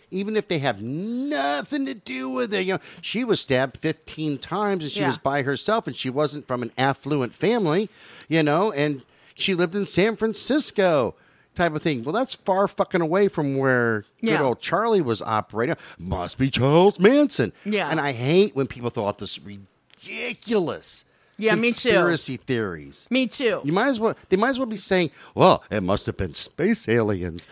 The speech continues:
Speaker 2: Yeah.
Speaker 1: They came down and she was assassinated by U F Os and the government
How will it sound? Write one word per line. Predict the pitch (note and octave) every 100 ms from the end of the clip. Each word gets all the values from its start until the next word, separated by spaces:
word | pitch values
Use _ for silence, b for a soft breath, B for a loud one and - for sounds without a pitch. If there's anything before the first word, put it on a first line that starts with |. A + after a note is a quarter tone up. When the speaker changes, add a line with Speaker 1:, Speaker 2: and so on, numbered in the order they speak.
| B
Speaker 2:
Yeah. | B2 D#3 G3
Speaker 1:
They | D#3
came | F#3+ E3+
down | D#3 A#3
and | F3
she | -
was | D#3 C3
assassinated | C#3 - E3+ A3 - F3 D#3 D3+ B2
by | C3 B2
U | A#2 F#3+ F#3+
F | F3 D3+ D#3
Os | G#3+ G#3 D3
and | D3
the | C#3 A2 _
government | - A#3+ B3+ G3 C#3 D3+